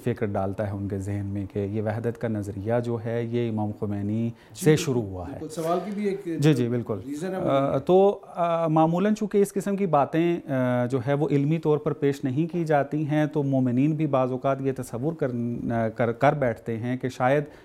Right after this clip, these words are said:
Speaker 1: وحدت کی بات پہلے موجود نہیں تھی، امام خمینی نے انقلاب کے بعد جو ہے آ کر وحدت کی بات کر دی ہے۔
Speaker 2: ایک بدعت ہے۔
Speaker 1: بدعت مثلاً جو ہے وہ مخالفین تو تقریباً وہی، آ، آ کر کہتے ہیں۔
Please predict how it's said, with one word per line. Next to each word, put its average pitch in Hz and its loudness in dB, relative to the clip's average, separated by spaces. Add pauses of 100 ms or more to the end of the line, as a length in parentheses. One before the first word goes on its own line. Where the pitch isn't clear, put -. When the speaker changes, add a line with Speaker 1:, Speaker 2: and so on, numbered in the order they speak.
(160)
Speaker 1:
وحدت 131 0
کی 151 -4
بات 127 0
پہلے 123 0
موجود 131 -2
نہیں 117 -2
تھی، 180 -2
امام 139 0
خمینی 120 0
نے 151 2
انقلاب 110 -2
کے 113 0
بعد 135 4
جو 180 -4
ہے 180 0
آ 131 2
کر 135 -2
وحدت 123 -2
کی 160 -2
بات 104 -2
کر 92 -4
دی 90 -8 (100)
ہے۔ - -6
Speaker 2:
ایک 147 -8
بدعت 151 -4
ہے۔ 110 -12 (140)
Speaker 1:
بدعت 135 4
مثلاً 131 -2
جو 131 0
ہے 120 2
وہ 123 0
مخالفین 127 2
تو 131 -4
تقریباً 123 -2
وہی، 117 -2
آ، 113 0
آ 110 4
کر 110 -2
کہتے 104 -4
ہیں۔ 98 -6